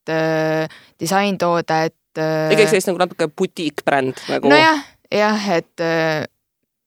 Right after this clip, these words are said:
Speaker 2: Et tavakaubanduskeskuse tootevalikust teid tõenäoliselt, eks ju,
Speaker 1: Mhm.
Speaker 2: ei leia tulevikus.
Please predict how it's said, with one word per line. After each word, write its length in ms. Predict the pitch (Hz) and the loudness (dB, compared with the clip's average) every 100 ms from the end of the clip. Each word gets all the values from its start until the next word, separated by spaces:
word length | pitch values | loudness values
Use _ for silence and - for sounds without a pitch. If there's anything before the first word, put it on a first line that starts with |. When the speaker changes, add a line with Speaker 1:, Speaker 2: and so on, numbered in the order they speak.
| _ _ | _ _
Speaker 2:
Et 120 | 180 - | 0 4
tavakaubanduskeskuse 1040 | 202 196 170 175 175 143 - 175 - 156 | 4 4 4 2 2 0 -2 -4 -2 -2
tootevalikust 760 | 170 160 - 151 147 - 139 - | 2 0 2 0 0 -2 -8 -2
teid 200 | 147 139 | -4 -2
tõenäoliselt, 600 | 185 165 147 143 139 135 - | 0 0 2 0 -2 -6 -4
eks 160 | 139 - | -6 -2
ju, 300 | 139 135 143 _ _ _ _ 196 | -2 -2 -6 _ _ _ _ -4
Speaker 1:
Mhm. 260 | 196 165 180 | -2 -2 0
Speaker 2:
ei 100 | 151 | 2
leia 180 | 143 131 | 0 0
tulevikus. 480 | 131 - - - | -4 -4 -8 -16